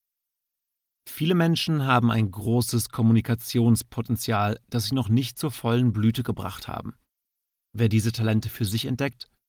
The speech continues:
kann plötzlich noch viel größere Schritte im Leben machen. Wem es trotz seiner starken Überzeugungen und Gefühle manchmal schwerfällt, diese Ideen zum Ausdruck zu bringen, dem zeigt dieses Buch die nötigen Techniken, Tipps und Tricks.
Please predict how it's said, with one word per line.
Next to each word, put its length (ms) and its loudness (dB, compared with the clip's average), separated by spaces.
kann 180 -4
plötzlich 460 -4
noch 100 -6
viel 340 -2
größere 540 0
Schritte 380 -6
im 140 0
Leben 280 0
machen. 400 -8
Wem 180 2
es 160 -2
trotz 300 -4
seiner 260 0
starken 420 -2
Überzeugungen 840 2
und 200 -4
Gefühle 480 -2
manchmal 400 0
schwerfällt, 760 -4
diese 180 0
Ideen 400 4
zum 240 -2
Ausdruck 520 -2
zu 160 -8
bringen, 400 0
dem 160 0
zeigt 320 -4
dieses 260 -2
Buch 420 -2
die 120 0
nötigen 500 2
Techniken, 680 -4
Tipps 360 -8
und 220 -2
Tricks. 460 -10